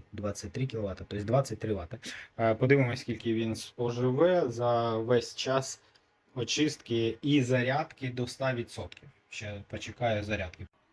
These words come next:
Так, споживання зараз у нас сто тридцять два ватта, вже п'ятдесят чотири відсотка, е, сушки валіка пройшло. Тут же тепло, навіть гаряче, тут десь, ну, як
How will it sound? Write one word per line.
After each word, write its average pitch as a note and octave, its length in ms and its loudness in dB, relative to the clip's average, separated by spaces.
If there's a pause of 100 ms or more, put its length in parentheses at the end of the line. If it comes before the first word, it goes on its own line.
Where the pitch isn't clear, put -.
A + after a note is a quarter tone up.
(140)
Так, A2 260 0
споживання B2 560 2
зараз A2+ 380 -2
у - 20 -6
нас A2 180 -4
сто - 280 -4
тридцять A#2 380 -4
два B2 220 4
ватта, E3 420 0
вже A#2+ 180 0
п'ятдесят A#2+ 480 2
чотири B2 360 4
відсотка, A#2 760 0 (340)
е, G#2+ 340 0
сушки A#2 680 -2 (100)
валіка A2+ 720 2
пройшло. E3 800 4
Тут B2+ 160 2
же A#2 300 0 (100)
тепло, C#3 460 6 (200)
навіть G#2 460 -4
гаряче, A#2+ 600 4
тут A#2 200 -4
десь, A#2 340 -4 (460)
ну, F3+ 120 4
як - 280 2